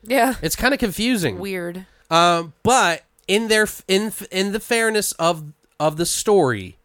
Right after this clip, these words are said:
Speaker 2: while you go on this about an hour journey up into this point, guys,
Speaker 1: <laughs> Yeah.
Speaker 2: at least an hour, <laughs> you are like, "What in the fuck am I watching?" And you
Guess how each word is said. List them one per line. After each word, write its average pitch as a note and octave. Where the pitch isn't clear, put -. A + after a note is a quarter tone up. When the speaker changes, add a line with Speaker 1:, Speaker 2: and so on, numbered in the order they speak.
Speaker 2:
while C#3+
you F#3
go E3+
on D#3
this -
about D#3
an E3
hour D#3
journey C#3
up B2+
into B2
this A#2
point, B2+
guys, F#2+
Speaker 1:
<laughs> -
Yeah. F3
Speaker 2:
at D#3
least F3
an B2+
hour, G2
<laughs> -
you F#3+
are E3+
like, D3
"What D#3
in F3+
the C#3
fuck D#3+
am D#3+
I C#3+
watching?" C3
And B2+
you C3